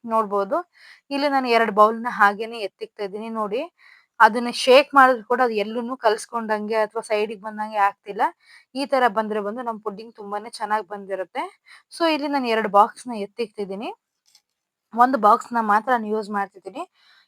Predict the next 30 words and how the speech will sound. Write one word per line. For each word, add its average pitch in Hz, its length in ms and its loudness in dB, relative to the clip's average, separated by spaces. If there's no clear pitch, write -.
ಈ 269 140 -2
ತರ 247 100 4
ನಾವು 220 180 4
ಆ 214 40 8
ಪುಡ್ಡಿಂಗ್ನ 240 400 0
ಫುಲ್ 269 260 2
ಒಂದ್ 240 200 -4
ಸೈಡ್ 226 280 2
ಎಲ್ಲ 220 100 2
ಬಿಡಿಸ್ಕೊಂಡು, 202 580 -4
ಆ, 220 60 6
ಅದು 247 220 4
ಡೈರೆಕ್ಟ್ 262 380 6
ಆಗಿ 254 120 2
ಬಗ್ಸಿದ್ರೆ 262 340 0
ಬರುತ್ತೆ, 240 320 2
but 294 160 4
ಆ 254 60 12
ಚಾಕುವಿಂದ 269 560 10
ನಾವು 262 180 2
ಕ್ಲ-, 220 240 -2
ಕಟ್ 220 200 0
ಮಾಡ್ಕೊಳ್ಳೋದ್ರಿಂದ 220 600 -2
ಕ್ಲೀನ್ 269 420 -4
ಆಗಿ 220 200 -8
ಕೂಡ 254 140 4
ಕಾಣಿಸುತ್ತೆ, 220 520 0
ಹಾಗೆ 247 280 -4
ನಮ್ಗೆ 247 240 2
ಈಸಿ 233 200 4